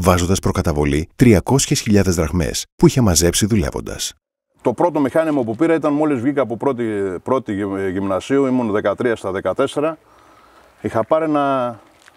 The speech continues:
Speaker 2: το πρώτο τρακτέρ. Με χρήματα που είχα μαζέψει, γύρω στα τριακόσια χιλιάρικα, αυτά τα χρήματα τα είχα μαζέψει με αυτό το τρακτεράκι που είχε ο Παγκαλίτης ο παππούς μου με τον πατέρα, με ένα δίσκο που έκοβε κάτι τριφυλάκια, με ένα συλλέκτη.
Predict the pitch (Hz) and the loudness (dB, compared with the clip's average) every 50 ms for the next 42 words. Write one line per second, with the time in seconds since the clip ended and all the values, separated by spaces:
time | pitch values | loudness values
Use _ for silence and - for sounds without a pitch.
0 | _ _ _ _ _ - 107 - 151 151 135 123 117 113 110 - - 135 113 85 | _ _ _ _ _ -4 -2 0 0 0 0 0 0 0 0 0 0 0 0 0
1 | - - - - - - - - - - - - - - - - - - 113 110 | -4 -8 -18 -20 -20 -20 -16 -16 -14 -16 -16 -18 -20 -20 -20 -20 -8 -4 -4 -2
2 | - 156 165 180 175 165 151 147 123 135 - - 123 117 113 113 113 107 156 175 | 0 0 0 2 2 2 2 0 0 0 0 0 0 0 0 0 0 0 0 -2
3 | 147 - - 147 139 131 151 143 123 131 120 104 113 113 110 139 139 - 113 - | -2 -2 -4 -2 0 0 0 0 -2 -2 -2 0 0 0 0 -2 -4 -4 -4 -4
4 | 110 101 101 131 135 123 127 117 143 160 170 - _ - - - - - - - | -4 0 0 2 2 2 0 0 0 -2 -4 -6 _ -20 -20 -20 -20 -20 -20 -20
5 | - - - 95 143 147 139 135 123 147 160 156 151 135 131 117 117 101 113 107 | -8 -8 -4 -2 0 0 0 0 0 0 0 0 2 0 0 0 -2 -2 -4 -2
6 | 107 113 110 127 170 147 - - 127 120 110 - - 175 143 127 113 - 110 104 | -2 -2 -2 -2 -2 -2 -2 -2 -2 -2 -2 -2 -2 -2 -2 -2 -2 -2 -2 -2
7 | - - 113 135 147 135 110 104 90 98 113 120 110 110 90 98 92 90 101 107 | -2 0 0 0 0 0 -2 -6 -4 -2 -2 -2 -2 -4 -4 -4 -2 0 0 0
8 | 123 - - 101 78 - 107 - 131 131 107 113 101 95 95 92 92 92 98 127 | 0 -2 -4 -4 -4 -2 -2 0 -2 -2 -2 -2 -4 -4 -2 0 0 0 0 2
9 | 147 156 151 - - - - - - - - - - - - - - 117 143 156 | 0 0 -2 -4 -10 -20 -20 -20 -20 -20 -20 -20 -20 -20 -20 -6 -2 0 2 2
10 | 165 180 165 117 151 175 170 - 147 117 113 147 151 127 131 117 110 95 131 120 | 2 2 2 2 0 0 0 0 -2 0 0 0 0 0 0 0 2 2 0 0
11 | 101 110 101 - 101 101 135 170 180 170 185 165 156 147 - - - 120 147 147 | -2 -4 -6 -4 0 0 0 0 0 0 -2 -2 -4 -6 -10 -10 -6 -2 0 0
12 | 131 - - - 120 127 156 165 139 - 185 180 170 | -2 -2 -4 -4 -2 0 0 -2 -2 0 -2 -2 -2